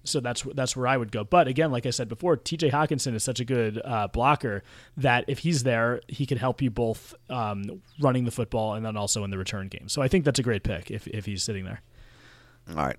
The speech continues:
Speaker 2: Uh, any chance that the Pats trade up and try and grab Hockenson to replace, uh, the retired Gronk?
Speaker 1: Um,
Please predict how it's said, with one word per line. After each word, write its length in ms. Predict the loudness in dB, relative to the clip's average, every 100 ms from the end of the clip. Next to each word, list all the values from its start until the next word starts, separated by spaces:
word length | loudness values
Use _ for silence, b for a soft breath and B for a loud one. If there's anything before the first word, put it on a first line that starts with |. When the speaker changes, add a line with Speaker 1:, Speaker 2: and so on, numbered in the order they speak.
| 0
Speaker 2:
Uh, 140 | 0 2
any 160 | -2
chance 300 | 4 6 6
that 80 | 4
the 80 | 6
Pats 320 | 10 10 10
trade 220 | 6 8
up 120 | 8
and 80 | 4
try 140 | 4 4
and 100 | 8
grab 200 | 8 10
Hockenson 560 | 8 6 -2 -2 -4
to 120 | -4
replace, 520 | -4 0 0 0 -2 0
uh, 260 | 2 4 2
the 160 | 0 -4
retired 600 | -2 0 0 2 -2 -4 b b b b b b b _ 2
Gronk? 160 | 6
Speaker 1:
Um, 220 | 8 6